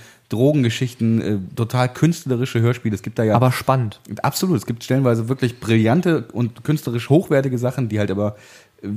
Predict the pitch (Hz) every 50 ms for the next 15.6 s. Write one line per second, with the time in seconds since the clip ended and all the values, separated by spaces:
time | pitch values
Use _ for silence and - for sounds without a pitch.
0 | 110 113 117 117 120 117 123 127 - - 117 113 - - 113 - 123 113 127 120
1 | 113 110 110 110 - - 113 104 107 107 120 131 - - - - - - 76 78
2 | - - 85 95 107 160 113 - - - 78 65 - - _ _ _ _ _ _
3 | _ _ _ _ _ - _ _ - - _ _ _ _ - 107 107 107 117 131
4 | 139 135 135 127 123 131 127 131 135 143 151 147 143 139 - - _ _ - -
5 | - _ _ _ _ _ - - - - 127 135 156 156 165 139 127 - - -
6 | - 135 131 120 110 92 - - - - _ - - _ _ - - - 117 -
7 | 135 143 156 160 151 131 - - - 156 180 180 - 185 170 156 143 147 139 139
8 | 147 170 170 - 175 170 165 - - - - _ _ _ _ _ _ _ _ -
9 | 135 139 143 117 - - - 50 50 50 - 127 135 135 131 127 127 127 - -
10 | 143 151 - 202 196 - - - 160 151 147 131 - 123 143 143 135 131 135 127
11 | - - 123 113 - - 117 117 117 131 139 - 143 127 120 120 127 120 117 113
12 | 113 113 113 131 135 135 127 113 120 113 110 107 101 98 98 101 104 - - 107
13 | 113 110 104 110 107 101 107 104 104 104 - - - 160 170 170 156 151 147 156
14 | 160 - - - 143 131 127 123 - - - 135 135 127 - - 131 - - 120
15 | 117 - 143 147 156 151 - - 131 131 139 131